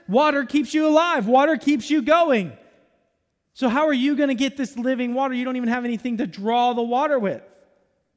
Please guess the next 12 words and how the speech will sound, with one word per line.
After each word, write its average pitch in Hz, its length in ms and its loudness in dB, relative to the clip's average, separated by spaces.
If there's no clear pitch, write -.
You 196 100 -4
don't 247 140 2
have 254 140 0
anything 254 580 0
to 240 100 0
do 277 260 2
this 269 220 -2
with." 165 420 -10
And 165 120 -8
she 202 120 -10
says 170 240 -10
this, 139 240 -12